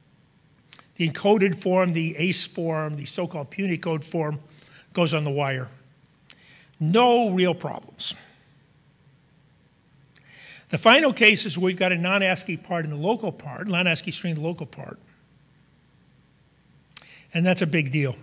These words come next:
It's a big deal because prior to three years ago, every single mail handling program on the internet was convinced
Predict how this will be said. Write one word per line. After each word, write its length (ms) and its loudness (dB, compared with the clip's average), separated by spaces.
It's 180 2
a 60 4
big 340 -4
deal 340 0
because 440 -4
prior 520 -4
to 180 -6
three 420 -10
years 360 -4
ago, 480 -12
every 480 2
single 520 -2
mail 320 0
handling 420 -2
program 440 -2
on 120 -4
the 160 -2
internet 480 -4
was 160 -6
convinced 680 -4